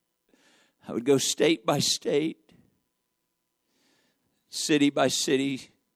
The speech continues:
for many of the cities that were there. And I would pray for the people of Mexico. It wasn't out of my goodness, you understand. It was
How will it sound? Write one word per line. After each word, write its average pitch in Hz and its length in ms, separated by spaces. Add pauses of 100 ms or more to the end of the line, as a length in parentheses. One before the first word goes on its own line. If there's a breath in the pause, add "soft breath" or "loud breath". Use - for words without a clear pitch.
(1000)
for 123 140
many 127 240
of 131 80
the 127 80
cities 131 420
that 135 100
were 123 120
there. 123 400 (1040)
And 123 80
I 123 40
would 113 180
pray 160 340
for - 200
the 139 80
people 131 520
of 98 80
Mexico. - 600 (2000 soft breath)
It 185 100
wasn't 226 320
out 185 140
of 160 80
my 165 240
goodness, 147 560
you 160 100
understand. 127 1000 (1000 soft breath)
It - 140
was 196 460